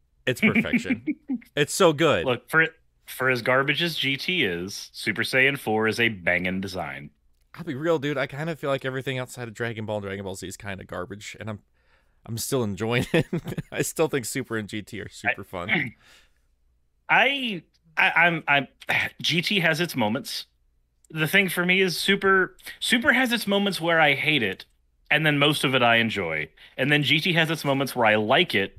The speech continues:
Speaker 2: and most of it that I <laughs> hate.
Speaker 1: That's valid. I've enjoyed
Speaker 2: Meh.
Speaker 1: Super just 'cause it felt like Goku and Vegeta are just, uh, retired old men, so they're just dicking around on vacation. That's what that entire show feels like to me.
Speaker 2: It's like,
Speaker 1: Um,
Speaker 2: "What are we doing here? Why are we still <laughs> fighting?"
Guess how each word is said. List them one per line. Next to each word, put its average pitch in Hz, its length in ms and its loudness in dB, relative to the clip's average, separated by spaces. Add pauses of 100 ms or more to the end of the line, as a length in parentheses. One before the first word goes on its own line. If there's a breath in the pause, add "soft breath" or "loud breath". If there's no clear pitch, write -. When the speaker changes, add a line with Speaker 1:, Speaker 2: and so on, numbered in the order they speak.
Speaker 2:
and 120 140 -4
most 82 240 -8
of 85 80 -8
it 87 80 -12
that - 100 -6
I 170 220 2
<laughs> - 40 -4
hate. 190 520 -2 (640)
Speaker 1:
That's 85 200 -18
valid. 78 280 -14 (400 soft breath)
I've 190 160 4
enjoyed 233 340 2
Speaker 2:
Meh. 190 120 -2
Speaker 1:
Super 175 160 0
just 165 220 -4
'cause 151 140 -2
it 151 100 -8
felt 139 240 -6
like 123 160 0
Goku 127 340 -2
and 113 80 -6
Vegeta 104 300 -6
are 104 180 -2
just, 101 380 -8
uh, 92 200 -2
retired 92 460 -4
old 87 140 -6
men, 87 320 -8 (200)
so - 140 -16
they're 90 100 -10
just 80 160 -12
dicking 90 240 -8
around 85 220 -6
on 82 100 -10
vacation. 80 560 -12 (220)
That's 92 160 -12
what 98 80 -10
that 101 80 -4
entire 90 300 -4
show 87 180 -8
feels 90 240 -8
like 90 140 -8
to 104 120 -10
me. - 100 -14
Speaker 2:
It's - 1160 0
like, 113 140 4
Speaker 1:
Um, 127 60 -4
Speaker 2:
"What 165 120 4
are 196 60 4
we 185 160 4
doing 170 400 4
here? 139 340 4
Why 135 200 4
are 160 100 6
we 160 140 2
still 160 320 2
<laughs> - 180 -8
fighting?" 185 500 0